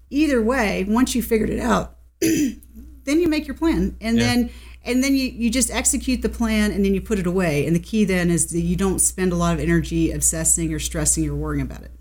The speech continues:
Speaker 2: Yeah, exactly. Well, I'll tell you what, Tara, we're out of time for today's show. It flew by. Is there anything else you want to add for our listeners before we go?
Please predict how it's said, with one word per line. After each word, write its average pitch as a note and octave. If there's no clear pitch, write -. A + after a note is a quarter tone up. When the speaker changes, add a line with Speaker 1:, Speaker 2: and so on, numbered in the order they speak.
Speaker 2:
Yeah, D#2+
exactly. G2+
Well, E3
I'll D#3
tell F3
you D#3
what, D#3
Tara, D3+
we're C3
out D#3
of D#3
time D3
for D3
today's C3
show. C#3
It A#2+
flew F3+
by. D3
Is C3+
there C#3
anything F#3+
else E3+
you D#3+
want D3
to C3
add C3
for C#3+
our B2+
listeners D3
before C3
we C3
go? A#2